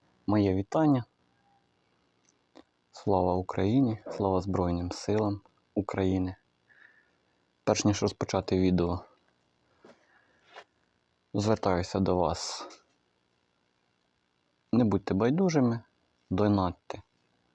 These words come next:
Хто стільки може, гривня дві для підтримки наших Збройних сил України в боротьбі проти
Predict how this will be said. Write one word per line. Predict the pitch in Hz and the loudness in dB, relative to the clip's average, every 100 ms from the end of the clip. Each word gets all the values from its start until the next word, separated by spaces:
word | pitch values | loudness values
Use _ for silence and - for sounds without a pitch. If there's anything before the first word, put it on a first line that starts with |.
| _ _ _ _ _ _ | _ _ _ _ _ _
Хто | - 98 | -2 -2
стільки | - 98 - 98 | -2 -10 -4 -2
може, | 117 131 104 | 0 0 0
гривня | 92 95 90 92 92 | 0 0 0 -2 -4
дві | 98 131 135 - _ - | -4 -2 -2 -2 _ -6
для | 90 | -6
підтримки | - - - 104 101 - 95 | -6 -10 -4 -4 -4 -10 -14
наших | 92 - 90 | -10 -8 -8
Збройних | 92 90 87 87 - | -8 -8 -6 -8 -14
сил | - - - - | -16 -16 -16 -18
України | - 98 101 113 98 101 _ _ _ _ _ _ _ _ _ _ _ _ _ _ _ _ _ _ - | -8 -4 -4 -4 -6 -12 _ _ _ _ _ _ _ _ _ _ _ _ _ _ _ _ _ _ -6
в | 101 | -2
боротьбі | 98 110 107 107 135 | 0 2 2 2 0
проти | - 104 104 95 | 0 -4 -4 -6